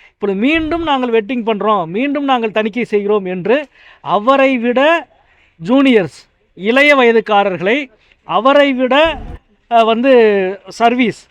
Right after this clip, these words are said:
அதாவது பணியிலே குறைந்த அனுபவம் இருக்கிறவர்களை வைத்து அந்த வேலையை செய்திருக்கிறார்கள். இன்னும் சரியாக சொல்லப்போனால், ஒரு கல்லூரி மாணவர் எழுதிய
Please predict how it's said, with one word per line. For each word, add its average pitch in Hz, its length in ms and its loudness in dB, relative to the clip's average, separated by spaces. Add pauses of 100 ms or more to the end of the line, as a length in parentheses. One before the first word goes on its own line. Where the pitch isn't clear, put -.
அதாவது 220 300 0
பணியிலே 277 680 2 (200)
குறைந்த 262 560 2
அனுபவம் 240 460 2
இருக்கிறவர்களை 214 480 0
வைத்து 247 500 -2 (100)
அந்த 214 200 -4
வேலையை 226 260 2
செய்திருக்கிறார்கள். 175 600 -2 (400)
இன்னும் 254 140 0
சரியாக 254 340 2
சொல்லப்போனால், 233 600 0 (260)
ஒரு 214 180 2
கல்லூரி 285 420 0
மாணவர் 254 440 2
எழுதிய 247 580 0